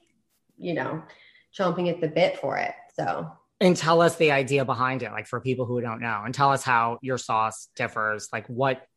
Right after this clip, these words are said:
Speaker 2: what's, what's the special sauce in Pizza Girl?
Speaker 1: Well, it's, uh, my great grandmother's recipes, but then obviously, like, reimagined to be all organic. And, you know, in our marinara,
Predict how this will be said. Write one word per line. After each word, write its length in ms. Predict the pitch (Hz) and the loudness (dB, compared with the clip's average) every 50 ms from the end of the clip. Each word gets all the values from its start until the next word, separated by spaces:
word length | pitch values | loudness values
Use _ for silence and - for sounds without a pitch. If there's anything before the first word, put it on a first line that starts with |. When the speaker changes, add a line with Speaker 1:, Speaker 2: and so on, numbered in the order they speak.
| _ _ _ | _ _ _
Speaker 2:
what's, 180 | - 156 - - | -6 -6 -6 0
what's 240 | 156 165 160 160 - | 2 2 2 2 0
the 80 | 180 | -2
special 360 | - - - 147 131 - 127 120 | -4 -2 0 -2 0 0 -2 -4
sauce 400 | - - 127 113 107 107 - 120 | -2 0 0 0 0 -2 -4 -8
in 120 | 113 113 | -10 -10
Pizza 320 | - 123 107 - - 113 | -10 -10 -12 -12 -14 -14
Girl? 360 | 117 117 113 117 117 127 - _ _ _ _ _ _ _ _ _ _ | -14 -12 -14 -14 -14 -16 -18 _ _ _ _ _ _ _ _ _ _
Speaker 1:
Well, 400 | 208 226 226 208 214 262 285 - - | 0 4 4 6 6 4 2 2 4
it's, 260 | 202 196 190 - - | 4 4 4 4 4
uh, 380 | 208 196 190 190 185 180 180 180 | 6 6 8 8 6 6 4 4
my 140 | 185 180 175 | 4 4 4
great 260 | 175 180 185 185 185 | 4 2 2 2 2
grandmother's 460 | 190 185 180 180 175 175 175 165 165 | 2 2 2 2 2 2 0 0 0
recipes, 840 | 180 196 240 233 - 202 - - 175 165 160 165 175 196 220 220 - - | -2 -2 -2 -2 -2 -4 -4 -2 -2 -2 0 2 2 2 0 0 0 0
but 180 | 202 180 - - | 0 0 2 2
then 220 | 175 170 175 175 | 2 2 2 2
obviously, 580 | 143 170 160 165 170 165 170 - - 175 170 165 | 2 0 0 0 -2 -4 -4 -4 -4 -2 -2 0
like, 220 | 165 160 156 160 | 0 -2 -2 -2
reimagined 1040 | 170 175 180 175 160 160 151 147 156 151 147 165 170 175 190 202 214 202 - - - | -2 2 2 2 4 4 2 2 0 0 2 4 4 4 6 4 4 2 -2 -6 -8
to 60 | 196 | -8
be 340 | 180 175 165 160 160 160 - - | -6 -4 -2 0 0 0 0 0
all 200 | 160 165 165 165 | 0 0 0 0
organic. 760 | 160 160 160 165 156 151 151 160 170 214 233 226 - - - | 0 0 0 0 2 2 2 4 2 2 2 0 -4 -6 -2
And, 420 | - 175 170 165 165 170 175 170 - - - - - _ _ _ | 0 2 2 2 2 0 -2 -4 -8 -14 -20 -20 -20 _ _ _
you 120 | 196 185 | 0 2
know, 480 | 175 165 160 160 160 165 170 - - - _ - | 2 2 2 2 0 0 -2 -4 -8 -16 _ -2
in 220 | 190 180 170 175 | -2 0 0 0
our 520 | - - 165 170 170 170 170 170 170 - - | 0 0 2 2 4 4 4 4 2 2 0
marinara, 920 | 175 165 160 156 160 156 151 156 175 208 214 190 165 160 160 175 175 | 0 0 0 0 0 0 0 2 2 2 2 2 2 2 0 0 -4